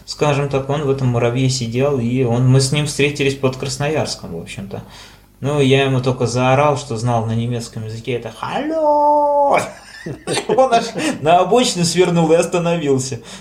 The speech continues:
Но я поехал дальше. Я потому что знаю, ну а че я остановлюсь, че я ему скажу? Он не бей, не мей, не кукаре. Вот. А потом мы встретились, короче. <laughs> А потом я, ну, в Красноярске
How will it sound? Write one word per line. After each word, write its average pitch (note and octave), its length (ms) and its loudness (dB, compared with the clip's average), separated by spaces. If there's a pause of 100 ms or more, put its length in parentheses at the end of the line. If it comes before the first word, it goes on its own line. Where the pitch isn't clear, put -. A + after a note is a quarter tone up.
Но C#3 60 -2
я D#3+ 120 2
поехал C#3 380 0
дальше. G#2+ 400 -4
Я A#2+ 160 0
потому C3 220 -2
что B2+ 160 -6
знаю, C#3+ 240 -2
ну C#3+ 100 -2
а D#3+ 60 -2
че G3 120 0
я D3+ 140 4
остановлюсь, E3+ 420 0
че - 140 0
я E3 60 2
ему C3 120 -2
скажу? C#3+ 400 4
Он A#2 720 -6 (500)
не B2+ 140 -2
бей, C3+ 180 0
не A#2+ 160 -2
мей, C3+ 200 -4
не A#2 160 -4
кукаре. D3 440 -2 (300)
Вот. B2+ 260 2
А B2+ 60 2
потом D3+ 320 4
мы D3+ 140 0
встретились, D3+ 680 -2 (100)
короче. C#3+ 480 2 (400)
<laughs> G3 580 0
А C3 140 2
потом D3+ 300 4
я, C#3 400 2
ну, D#3 140 2
в - 80 -6
Красноярске C3+ 560 0